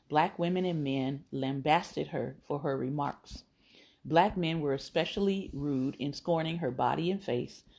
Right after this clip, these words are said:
even several years after she published her comments, um, in The Misadventures of an Awkward Black Girl.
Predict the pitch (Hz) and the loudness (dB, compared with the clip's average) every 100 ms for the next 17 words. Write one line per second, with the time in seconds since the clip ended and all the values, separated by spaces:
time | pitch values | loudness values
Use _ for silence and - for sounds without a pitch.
0 | - - - 202 190 190 196 - 180 180 | -20 -14 2 6 6 4 0 0 2 2
1 | 175 165 156 151 - 147 - - 147 - | 2 0 0 0 0 -2 -2 -6 -6 -4
2 | 165 151 143 - 135 - 196 180 131 127 | -2 -2 -2 -2 -6 -4 -2 -2 -2 -4
3 | - - - - - - - 131 131 143 | -12 -14 -16 -16 -16 -14 -4 -2 0 0
4 | 135 - - 156 147 147 160 - - 156 | -2 -4 -4 0 0 0 0 -2 -2 0
5 | 151 143 127 135 - 143 135 - 147 - | 0 2 2 0 -2 -2 -2 0 -2 -2
6 | 143 - 135 139 - 127 - | -6 -4 -4 -2 -4 -4 -6